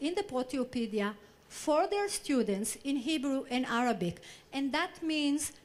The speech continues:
that they had to learn how to do these visualizations. They had to learn,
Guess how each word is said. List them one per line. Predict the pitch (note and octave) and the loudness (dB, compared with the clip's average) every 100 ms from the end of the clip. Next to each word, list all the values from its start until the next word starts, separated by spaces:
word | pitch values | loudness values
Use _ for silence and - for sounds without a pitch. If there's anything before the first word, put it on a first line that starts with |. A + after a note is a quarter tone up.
| - | -4
that | A#3 | -2
they | B3 | 0
had | B3+ C#4 - | 2 0 -2
to | D4 | 0
learn | C4 C4+ C#4+ | 4 4 4
how | E4+ C#4 C4+ C#4 | 0 -2 -6 -8
to | C#4+ | -10
do | G3+ A#3 F#4+ A#4 - - | -4 2 4 4 -2 -4
these | C4 D#4 B3 | 0 2 2
visualizations. | C#4+ C4 C#4 C#4+ C#4 D4+ D#4+ E4+ F#4 - - - - | -2 0 0 0 -2 -2 -2 -4 -6 -10 -16 -20 -8
They | B3 B3+ | -4 -2
had | C4 C#4 C4 | -2 -2 -4
to | - C4+ | -4 -2
learn, | B3 B3 B3+ C4 C#4+ D4 | 2 2 4 4 2 0